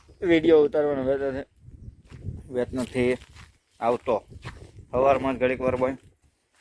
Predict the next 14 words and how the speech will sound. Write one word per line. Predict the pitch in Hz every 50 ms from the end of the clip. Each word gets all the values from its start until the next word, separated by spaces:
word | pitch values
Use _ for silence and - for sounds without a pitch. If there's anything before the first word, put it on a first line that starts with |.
| _ _ _ - _ _ _ _ _ - - - _ _ _ _ -
જો | 113 110 107
સવારમાં | 113 123 123 127 131 127 127 127 123 127
અમે | 123 123 123
આ | 120 117
ભૂકો | 101 104 117 117 - 127 113
ભર્યો, | 104 117 123 127 135 131 - - _ - _ _ _ _ _ _ - _ _ - - - - _ _ _ _ _ _ _
જો | 104 107 110
આ | 110 107
ભૂકો | 101 110 113 113 123 123 117 - _ _ _ _ _ _ _ _ _ _ _ - - -
ને, | 110 113 117 123 120 _ _ _ _ _ _ _ _ _ _ _ _ _ _ _ _ _ _ _ _ _ _ _ _ _ _ - _ - - -
અને | 110 110 113 113 117 117 113 113 - - - - _ - _ _ _ _ _ _ _ _ _ _ _ _ _ _ - - - _ _ _ _ _ -
આ | 101 104
ઢોરના | 117 123 127 123 127 123 123
કોઠાર, | 123 131 127 127 - 147 135 135 135 131